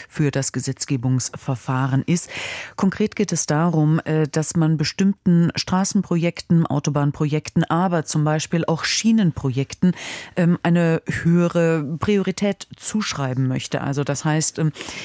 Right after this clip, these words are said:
definiert, dass ihr Ausbau, Ausbau, äh, im öffentlichen Interesse liegt. Bei Bundeseisenbahn,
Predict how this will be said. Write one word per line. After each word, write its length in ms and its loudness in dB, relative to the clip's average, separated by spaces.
definiert, 880 2
dass 300 -2
ihr 280 -2
Ausbau, 760 0
Ausbau, 640 0
äh, 140 2
im 180 4
öffentlichen 640 -2
Interesse 640 0
liegt. 640 -2
Bei 240 0
Bundeseisenbahn, 1040 2